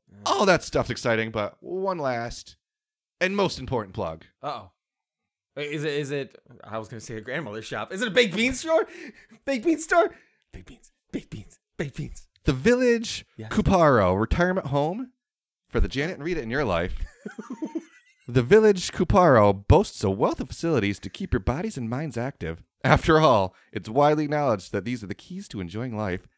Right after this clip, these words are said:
Speaker 2: staying healthy, and living longer.
Speaker 1: Wow.
Speaker 2: Check out the Village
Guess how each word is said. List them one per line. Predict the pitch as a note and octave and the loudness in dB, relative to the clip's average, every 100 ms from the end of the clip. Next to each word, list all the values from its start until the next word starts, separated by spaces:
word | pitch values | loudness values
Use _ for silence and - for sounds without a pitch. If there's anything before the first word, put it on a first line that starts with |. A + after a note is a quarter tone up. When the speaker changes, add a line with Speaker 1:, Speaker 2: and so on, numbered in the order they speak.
| _ | _
Speaker 2:
staying | - - C3+ B2 | -12 -6 -6 -4
healthy, | A2+ - D3 _ _ _ | -8 -8 -12 _ _ _
and | D2+ | -18
living | D#2+ E2+ G2 | -14 -12 -10
longer. | F#2 F2+ D#2+ E2 _ | -10 -10 -14 -20 _
Speaker 1:
Wow. | _ - _ _ _ _ | _ -20 _ _ _ _
Speaker 2:
Check | - F#3 F#3+ | -2 0 2
out | C#3 G2 - _ _ _ _ | 0 0 -2 _ _ _ _
the | G2+ | -4
Village | G#2+ B2+ C3+ C3 - | 0 2 0 -4 -14